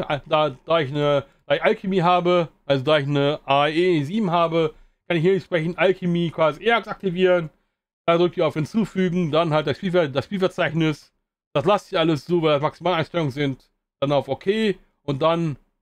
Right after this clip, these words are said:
quasi auf den Pfeil drücken und dann wird's aktiviert. So könnt ihr im Spiel dann halt Airx aktivieren. Ja, das ist halt die Sache. Das gibt's auch für andere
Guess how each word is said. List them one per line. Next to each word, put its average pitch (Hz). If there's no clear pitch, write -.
quasi 143
auf -
den 190
Pfeil 156
drücken 147
und 131
dann 135
wird's 127
aktiviert. 135
So 135
könnt 131
ihr 123
im 113
Spiel -
dann 135
halt 131
Airx 135
aktivieren. 113
Ja, 160
das 165
ist -
halt 147
die 131
Sache. 175
Das 160
gibt's 165
auch 143
für -
andere 190